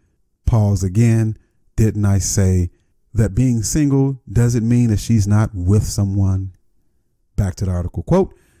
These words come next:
"However, because of his recent divorce and subsequent emotional struggles,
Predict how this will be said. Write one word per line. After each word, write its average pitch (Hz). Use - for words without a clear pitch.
"However, 170
because 160
of 175
his 208
recent 208
divorce 110
and 123
subsequent -
emotional 208
struggles, 147